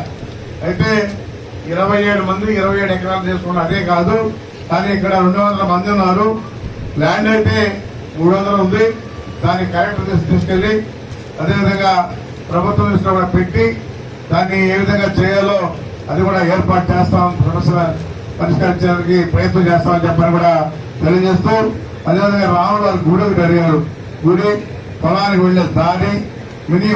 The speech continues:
వాటర్ ప్లాంట్, ట్రాన్స్ఫార్మర్ సమస్య, అదేవిధంగా డ్రైనేజ్ సమస్య, అదేవిధంగా విద్యార్థులు బడి కూడా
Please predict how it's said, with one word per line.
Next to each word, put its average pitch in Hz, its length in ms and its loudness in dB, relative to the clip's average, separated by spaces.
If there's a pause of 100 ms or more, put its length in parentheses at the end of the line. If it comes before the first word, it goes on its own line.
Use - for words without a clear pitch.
వాటర్ 180 280 2
ప్లాంట్, 180 320 2 (640)
ట్రాన్స్ఫార్మర్ 196 600 2
సమస్య, 180 300 2 (840)
అదేవిధంగా 196 480 2 (600)
డ్రైనేజ్ 202 480 2
సమస్య, 185 280 2 (840)
అదేవిధంగా 196 460 0 (840)
విద్యార్థులు 190 560 2 (1080)
బడి 190 280 0
కూడా 214 140 0